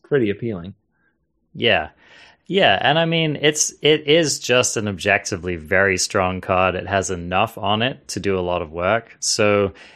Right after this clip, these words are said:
Speaker 2: if we get more goblin support in Standard, I could see this being a player for sure.
Speaker 1: I mostly added it to the list because I wanted to check in if goblins got there. Did goblins
Speaker 2: Right.
Speaker 1: get there? Is it a deck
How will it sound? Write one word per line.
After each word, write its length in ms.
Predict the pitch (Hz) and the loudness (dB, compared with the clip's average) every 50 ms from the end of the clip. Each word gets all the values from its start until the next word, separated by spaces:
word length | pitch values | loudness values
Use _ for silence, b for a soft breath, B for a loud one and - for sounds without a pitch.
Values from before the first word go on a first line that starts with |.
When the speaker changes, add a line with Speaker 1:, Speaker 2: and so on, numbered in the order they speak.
| B B | B B
Speaker 2:
if 220 | - 123 - - 135 | -2 -2 -2 -2 -4
we 140 | 135 131 | -4 -2
get 280 | 113 120 113 107 101 95 | 2 4 4 4 4 2
more 380 | 95 92 92 92 92 95 98 92 | -2 -4 -2 0 2 2 2 2
goblin 460 | - 95 87 90 90 95 92 92 92 | 0 0 0 0 0 -2 -4 -4 -4
support 420 | - - 90 - 95 90 90 87 | -6 -8 -6 -2 0 0 0 0
in 140 | 85 87 85 | -2 -6 -6
Standard, 640 | - - - - 82 82 82 90 98 117 135 151 160 | -4 -4 -2 0 0 0 0 0 0 0 -2 -2 -4
I 180 | - 90 95 95 | -2 -2 -2 0
could 240 | - - 98 82 - | 0 -2 -6 -4 -4
see 220 | - - 98 90 | -4 -2 -2 -2
this 180 | 85 85 82 - | -2 -4 -6 -6
being 320 | - 98 87 82 80 80 | -6 -6 -6 -6 -6 -10
a 60 | 78 | -12
player 340 | - - 87 80 78 76 78 | -8 -6 -6 -4 -4 -6 -8
for 160 | - - - | -10 -12 -12
sure. 500 | - - - - 80 78 80 87 104 107 - _ _ _ _ _ _ - | -12 -10 -10 -8 -8 -6 -6 -6 -6 -8 -12 _ _ _ _ _ _ -4
Speaker 1:
I 80 | 151 160 | -2 0
mostly 500 | 165 175 208 247 247 - - 220 - - | 2 4 4 2 2 2 2 2 2 2
added 360 | - 127 139 147 156 160 147 | 2 4 4 6 6 6 6
it 140 | 143 139 - | 6 4 4
to 100 | - 127 | 0 0
the 100 | 117 107 | 2 2
list 340 | 101 101 101 113 - - - | 2 2 2 2 0 0 -2
because 240 | 127 117 127 113 113 | 0 2 2 4 4
I 60 | 113 | 4
wanted 320 | 113 113 113 113 117 117 113 | 2 2 2 2 2 0 0
to 40 | - | 2
check 220 | 117 104 104 - | 2 2 2 2
in 140 | 107 101 113 | 0 0 0
if 260 | 131 131 131 - - - | 0 0 -2 -6 -8 -4
goblins 460 | - 101 101 104 107 107 101 95 101 | -2 0 0 0 0 -2 -2 -4 -4
got 340 | - - 90 98 95 - - | -4 -4 -4 -4 -6 -8 -14
there. 260 | 71 58 - - 104 - _ _ - | -18 -18 -18 -18 -20 -20 _ _ 0
Did 220 | 127 131 139 139 | 0 0 4 6
goblins 320 | 143 127 123 123 123 117 | 6 6 6 4 4 4
Speaker 2:
Right. 140 | 87 82 80 | 4 4 2
Speaker 1:
get 160 | 90 98 - | 2 0 0
there? 220 | - 107 101 101 101 | 2 2 2 2 0
Is 280 | - - 120 120 117 | 0 2 2 2 4
it 120 | 127 120 - 110 | 2 0 0 -2
a 60 | 107 | -4
deck 440 | 98 107 104 101 101 101 - - | -2 -2 -2 -2 -4 -6 -10 -14